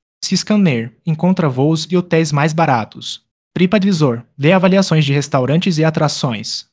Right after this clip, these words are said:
Essas ferramentas são como mapas que te guiam na trilha das melhores ofertas. Use-as para traçar um caminho que se encaixe no seu bolso.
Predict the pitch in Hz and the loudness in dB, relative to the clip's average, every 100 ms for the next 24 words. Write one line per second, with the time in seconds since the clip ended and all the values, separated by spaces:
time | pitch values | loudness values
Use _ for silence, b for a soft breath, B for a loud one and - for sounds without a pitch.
0 | _ _ _ 156 180 175 202 190 160 160 | _ _ _ -4 -4 -2 -2 0 0 -2
1 | 160 180 170 214 196 139 156 160 160 160 | -4 -4 -4 -2 -2 0 0 -2 -6 -6
2 | - 147 170 180 170 165 170 170 165 156 | -6 -2 0 0 -2 -2 0 0 0 0
3 | 180 165 160 160 165 - 127 107 - 110 | 0 0 0 -2 -6 -4 -6 -6 -10 -12
4 | - - _ _ _ 190 196 185 160 156 | -14 -16 _ _ _ -2 -2 -2 -4 -4
5 | 165 156 - 165 165 185 175 165 156 160 | -4 -4 -4 -4 -4 -2 -2 -4 -6 -4
6 | 196 196 151 147 147 139 151 143 139 107 | -4 -2 -2 -2 -4 -6 -6 -4 -6 -6
7 | - - | -12 -18